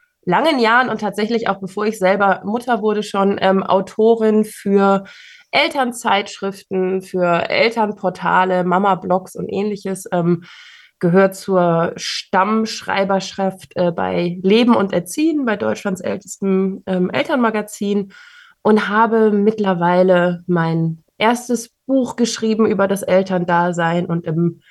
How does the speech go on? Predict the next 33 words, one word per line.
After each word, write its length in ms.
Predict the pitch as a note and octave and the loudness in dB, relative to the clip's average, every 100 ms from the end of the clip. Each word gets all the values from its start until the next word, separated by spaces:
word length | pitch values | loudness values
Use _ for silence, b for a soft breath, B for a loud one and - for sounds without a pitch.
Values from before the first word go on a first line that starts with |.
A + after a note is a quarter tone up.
| b b | b b
gerade 300 | G3 C4+ D#4+ | 2 2 2
gestern 400 | A#3+ - - F#3 | 0 0 2 2
ehrlicherweise 840 | E3+ E3+ F3+ E3+ E3+ F#3+ F#3+ A#3 | 2 -2 -2 0 2 2 4 2
das 160 | A3 G3+ | 2 2
Manuskript 480 | F#3+ G3 G3 A3 - | 2 2 0 -6 -2
für 80 | |
mein 160 | F3+ F3 | 0 0
zweites 400 | F3+ G#3 D#4 B3 | 2 0 0 -6
Buch 180 | A#3 A3+ | -8 -6
abgegeben, 560 | G3 - - G3 F#3 | -8 -12 -10 -8 -6
was 140 | F#3+ F#3+ | -8 -10
dieses 320 | F#3 F3+ F3+ | -12 -14 -12
Jahr 180 | E3+ E3+ | -12 -10
kommt. 440 | - F3 F3 F3 | -6 -4 -4 -6
Also 320 | E3 D#3+ D#3+ - _ _ _ _ - | -10 -8 -8 -10 _ _ _ _ 0
bin 200 | G3 G#3 | 2 4
sehr 160 | A3 | 2
viel 180 | A3+ A3 | 2 -2
schreibend 560 | - - D#3+ A3+ C4 A#3 | -2 -4 -2 0 -2 -2
unterwegs 560 | A3 A3 F#3+ G3+ G#3+ | -2 0 -2 -2 -4
für 140 | - F#3+ | -6 -8
die 100 | F#3 | -8
Zielgruppe 640 | - A3 G#3 F#3+ F#3+ D#3+ | -4 0 0 -2 -4 -2
Eltern 440 | G#3 D#4+ F4 D#4 B3+ | 0 0 0 -2 0
und 120 | F#3 | 0
habe 180 | F3+ - | -2 -4
auch 120 | - | -10
ein 240 | - F#3+ _ | -10 -12 _
eigenes 400 | F#3 F#3+ F#3+ F#3 | -2 0 0 -2
Portal 400 | - F#3+ - F#2+ | -8 -8 -4 -6
für 160 | F#3 E3 | -6 -8
Großeltern 840 | - B3 F#4+ F#4 C4 C4 B3+ B3 A#3+ B B B - | 0 2 2 -2 -2 0 0 -2 -4 B B B -4
mittlerweile. 800 | A3+ A3 G3+ G3 G3 F#3+ G3 | 0 2 2 2 2 0 -4